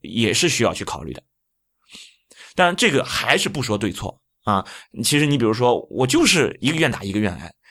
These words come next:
他就是愿意，那其实真的你也不能说什么。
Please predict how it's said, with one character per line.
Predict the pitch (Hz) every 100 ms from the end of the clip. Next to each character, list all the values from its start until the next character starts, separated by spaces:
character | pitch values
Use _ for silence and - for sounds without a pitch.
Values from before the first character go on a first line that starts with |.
| _
他 | - 131
就 | 131 359 156
是 | 107
愿 | 107 120 90
意， | 101 - _ _ _ _ _ _ _ _ _ _ _
那 | 123
其 | 110 131
实 | 127
真 | 196
的 | 151
你 | 85
也 | 107
不 | -
能 | 101 101
说 | 123 110
什 |
么。 | 110